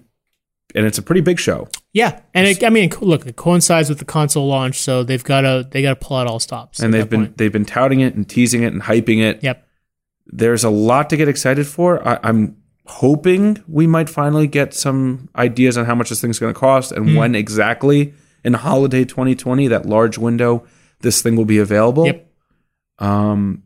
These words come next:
Speaker 1: that's what I'm hoping for out of everything else. I'm sure they'll be showing off games. I'm sure they'll be showing off all these crazy graphical features we talked about today, uh, and touting them and why you need
Speaker 2: So much
Speaker 1: this
Speaker 2: ray
Speaker 1: over
Speaker 2: tracing.
Speaker 1: the Xbox One X
Speaker 2: So much
Speaker 1: or
Speaker 2: ray
Speaker 1: the
Speaker 2: tracing.
Speaker 1: One S.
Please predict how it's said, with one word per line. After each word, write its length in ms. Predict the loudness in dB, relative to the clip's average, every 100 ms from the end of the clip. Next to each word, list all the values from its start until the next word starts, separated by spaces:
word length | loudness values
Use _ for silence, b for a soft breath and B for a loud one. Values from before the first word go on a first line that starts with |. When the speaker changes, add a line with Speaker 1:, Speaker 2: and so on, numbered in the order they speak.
| _
Speaker 1:
that's 200 | -2 0
what 80 | 0
I'm 80 | 2
hoping 300 | 0 0 0
for 400 | 2 0 0 -10 -4
out 100 | 0
of 80 |
everything 300 | 0 0 0
else. 240 | 0 0 0
I'm 260 | 0 2
sure 280 | 0 2 2
they'll 140 | 2 2
be 260 | 2 0 -2 _
showing 300 | -2 0 2
off 180 | 0 -2
games. 460 | -2 0 -2 -4 -8 _ _ _ _ _ _
I'm 140 | -2
sure 220 | 0 0 2
they'll 120 | 0
be 60 |
showing 280 | 0 0 0
off 360 | 0 -2 -6 _
all 180 | -2 0
these 340 | 0 -2 -6 _
crazy 280 | -2 -2 0
graphical 380 | 0 0 0 -4
features 400 | -2 -2 -2 -4
we 80 | -2
talked 220 | -2 -2
about 180 | -2 -2
today, 480 | 0 2 2 0 b b b b b
uh, 320 | -4 0 0 -2
and 160 | -4
touting 360 | -2 0 2 2
them 200 | 2 0
and 120 | 0 0
why 140 | 0
you 80 | 2
need 40 | 2
Speaker 2:
So 240 | 2 2
much 180 | 2 2
Speaker 1:
this 80 | 2
Speaker 2:
ray 140 | 2
Speaker 1:
over 80 | 2
Speaker 2:
tracing. 340 | 2 2 2
Speaker 1:
the 100 | 0 0
Xbox 480 | -2 0 -2 -2
One 160 | -2 0
X 400 | 0 -2 -8 -10
Speaker 2:
So 200 | -6 -4
much 200 | -2 -2
Speaker 1:
or 40 | -2
Speaker 2:
ray 60 |
Speaker 1:
the 60 | 0
Speaker 2:
tracing. 180 | 2 2
Speaker 1:
One 100 | 0
S. 300 | -2 -6